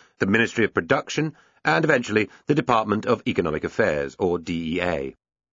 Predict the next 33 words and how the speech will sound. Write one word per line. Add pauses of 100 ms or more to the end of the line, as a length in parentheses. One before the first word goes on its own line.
(1000)
No
single
document
was
ever
produced
giving
details
of
how
the
D
E
A
would
work, (640)
its
relationship
with
the
Treasury, (160)
or
its (100)
ultimate
powers. (640)
The
final
agreement
to
go
ahead
with
it